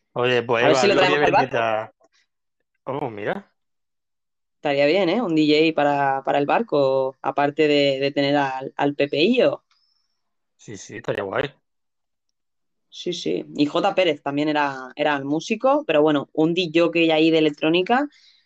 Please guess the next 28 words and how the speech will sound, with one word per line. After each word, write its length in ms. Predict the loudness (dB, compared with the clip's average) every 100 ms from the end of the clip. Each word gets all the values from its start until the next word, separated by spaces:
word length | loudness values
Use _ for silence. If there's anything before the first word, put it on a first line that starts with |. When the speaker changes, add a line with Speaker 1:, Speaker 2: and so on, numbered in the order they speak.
| _
Speaker 2:
Yo 200 | -2 0
creo 240 | 4 4 4
que 600 | 4 4 4 4 4 2
el 100 | -2
próximo 340 | -10 -4 0
día, 200 | 2 4
a 20 |
ver 100 | 4
si 140 | 2 -4
tengo 180 | -2 0
un 60 |
poco 180 | 0 2
de 80 | 2
suerte, 400 | 4 0 2 2
a 60 | 2
ver 100 | 2
si 200 | -2 -6
puede, 720 | -2 2 4 4 2 0 -4 -8 _ -20 -20 -20 _ _
puede 220 | 0 4
venir 240 | 4 4 2
algún 320 | 2 0 -2
tripulante 580 | -2 0 0 0 0 -2
más 380 | -2 -8 -14 -10
que 100 | -10
se 160 | -4
dedique 500 | -2 -2 -6 -4 -4
a 100 | -2
Speaker 1:
Uy, 160 | -2 -2